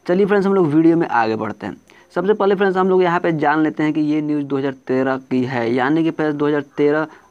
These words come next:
और जो ये हो गया दो हज़ार, मतलब कि बाईस, यानी कि लगभग दो हज़ार तेईस हो गया, लगभग दस साल पुराना news हम लोग आज cover करने वाले हैं। तो friends,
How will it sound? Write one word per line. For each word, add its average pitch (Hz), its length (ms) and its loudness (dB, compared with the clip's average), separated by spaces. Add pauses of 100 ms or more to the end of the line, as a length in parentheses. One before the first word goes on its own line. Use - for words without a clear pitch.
(140)
और 143 320 -2
जो 135 200 -6
ये 151 240 2
हो 139 140 -2
गया 139 140 2
दो 135 200 -2
हज़ार, 135 280 -2
मतलब 127 340 -2
कि 131 80 -4
बाईस, 117 380 -4
यानी 143 120 -2
कि 151 60 -2
लगभग 156 300 -4
दो 156 100 -4
हज़ार 156 120 -2
तेईस 147 320 -4
हो 147 60 -4
गया, 143 180 -2
लगभग 139 640 -4
दस 151 140 -2
साल 147 460 -6
पुराना 139 400 -4
news 135 340 0
हम 127 160 -4
लोग 127 140 -2
आज 120 260 -6
cover 117 300 -8
करने 113 320 -6
वाले 107 240 -4
हैं। 113 160 -8 (580)
तो 180 80 -2
friends, 190 260 -2